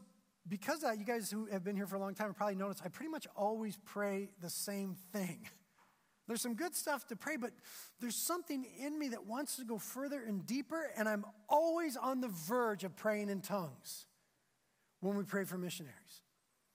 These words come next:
But I don't do it. I hold it back because I know that would not be what would edify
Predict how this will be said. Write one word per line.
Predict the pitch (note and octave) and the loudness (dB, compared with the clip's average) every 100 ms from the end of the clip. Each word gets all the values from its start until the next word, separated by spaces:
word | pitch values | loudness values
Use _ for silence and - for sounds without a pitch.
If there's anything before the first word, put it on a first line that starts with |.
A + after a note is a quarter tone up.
| _ - | _ 2
But | F#3+ | 6
I | B3 C4 | 8 6
don't | D4 A#3+ | 4 2
do | E4 F#4+ | 0 2
it. | E3 - _ _ _ _ - | 0 -6 _ _ _ _ 2
I | F#3 | 4
hold | E3+ G#3+ C4 | 6 4 2
it | D4+ | 0
back | D#4+ F4+ - - - _ _ | 0 0 -2 -8 -20 _ _
because | - A#3+ C#4 | -2 0 2
I | C#4+ | 4
know | D4 D4 | 4 2
that | G3+ D4 D#4+ D#4+ | 4 8 8 6
would | E4 D#4 | 0 2
not | C#4 C4+ | 4 4
be | B3 | 2
what | C4 C4 | 2 2
would | B3 A3 - | 0 -6 -6
edify | - D#4+ F#4 F4+ - A3+ F#3 D#3 D#3 | 6 8 8 6 0 2 2 4 2